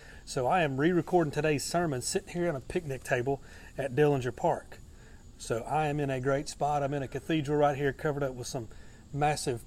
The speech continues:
big old tall pine trees. So I feel right at home. I feel just fine sitting on this picnic table, uh, imagining that you're sitting somewhere similar right now, listening to this podcast, this sermon, sitting in traffic, wherever you find yourself. Just glad that you're listening today. So we're gonna be,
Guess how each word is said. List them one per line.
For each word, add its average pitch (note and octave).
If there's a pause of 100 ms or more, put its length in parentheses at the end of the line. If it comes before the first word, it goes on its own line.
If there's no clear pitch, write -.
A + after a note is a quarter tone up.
big E3
old D#3
tall D3+
pine D3+
trees. D3
So B2
I D3+
feel D#3
right C#3
at B2+
home. C3+
I B2+
feel C3
just C3
fine C#3+
sitting D#3
on C3+
this B2
picnic B2+
table, B2+ (460)
uh, A2 (340)
imagining C3 (300)
that A#2
you're D3
sitting D#3+
somewhere C#3
similar C3+
right C3
now, C3
listening B2+
to C3
this A2+
podcast, B2+
this B2+
sermon, C3
sitting -
in C3
traffic, B2+
wherever D#3
you C#3
find C3
yourself. B2 (420)
Just B2
glad B2
that -
you're B2+
listening A#2
today. A2+ (300)
So -
we're C3+
gonna E3
be, F3